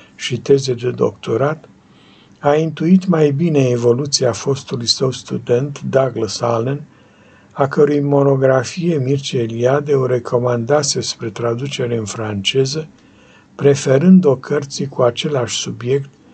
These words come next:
publicată în italiană de asistentul de român al lui Newman.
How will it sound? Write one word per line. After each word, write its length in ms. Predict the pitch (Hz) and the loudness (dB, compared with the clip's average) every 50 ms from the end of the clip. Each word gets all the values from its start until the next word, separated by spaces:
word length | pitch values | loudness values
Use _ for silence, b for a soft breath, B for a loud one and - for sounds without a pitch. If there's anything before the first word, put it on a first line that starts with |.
| b b b b b - _ - | b b b b b -20 _ -8
publicată 640 | - 135 123 123 127 113 - - 151 156 147 147 135 | -6 -6 -4 -4 -4 -4 -2 -2 -2 0 2 0 0
în 100 | 127 127 | 0 0
italiană 720 | 123 120 - - 127 117 113 113 113 131 131 135 135 135 | -2 -6 -2 0 2 2 2 2 2 0 0 2 2 0
de 160 | 127 117 123 | 2 2 2
asistentul 720 | 120 120 - - - 113 - - - 143 143 139 135 131 120 | 2 2 0 -4 -8 -8 -8 -6 -4 -4 -4 -4 -4 -6 -4
de 120 | 113 120 | -2 -2
român 380 | 117 113 113 110 113 127 127 123 | 0 0 0 0 -2 -2 -4 -2
al 140 | 120 113 110 | -2 -2 -2
lui 120 | 113 110 | -2 -2
Newman. 560 | 110 110 113 113 107 104 107 104 104 98 - | -4 -4 -4 -4 -6 -6 -8 -12 -14 -16 -18